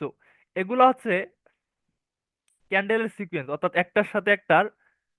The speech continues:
বন্ডিং থাকবে। So এই যে বন্ডিংটা আমি এইখানে আপনাকে দেখাইলাম, যখন দেখবেন আপনি মার্কেট এরকম স্ট্রাকচার গঠ-, মানে করতাছে যে ক্যান্ডেলের সাথে ক্যান্ডেলের বন্ডিং আছে,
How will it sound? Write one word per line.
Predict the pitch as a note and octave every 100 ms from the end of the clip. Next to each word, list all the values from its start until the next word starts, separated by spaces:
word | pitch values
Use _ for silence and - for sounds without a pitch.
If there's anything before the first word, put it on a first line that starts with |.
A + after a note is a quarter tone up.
| D3+
বন্ডিং | E3 F#3+ G3+ A3
থাকবে। | E3+ C#3 - - _ _ _ _
So | D3 - _ -
এই | G3 B3
যে | C4+
বন্ডিংটা | G3 G#3 G#3 A#3+ A#3 A#3+
আমি | A3+
এইখানে | A3+ A3+ G#3+
আপনাকে | F#3+ G3+ F#3+
দেখাইলাম, | D#3 C#3 C3 C#3 E3+ _ _ _ _ _ -
যখন | D3 G3 B3 B3
দেখবেন | A#3+ G#3+ G3
আপনি | F#3 - E3 D#3
মার্কেট | E3+ F3 G#3+ G#3 -
এরকম | G3+ G#3 A3 F#3+
স্ট্রাকচার | - F#3+ - F#3+
গঠ-, | D#3+ D3 _
মানে | D3+ D3 C#3+ - _
করতাছে | F#3 F#3 G3+ - D#3+ F3 D3+
যে | D#3 D3 -
ক্যান্ডেলের | E3+ F3 F#3
সাথে | - F3 E3+
ক্যান্ডেলের | E3 D#3+ E3 D#3
বন্ডিং | C#3+ D3+ D#3+ F#3 F#3+
আছে, | E3 D3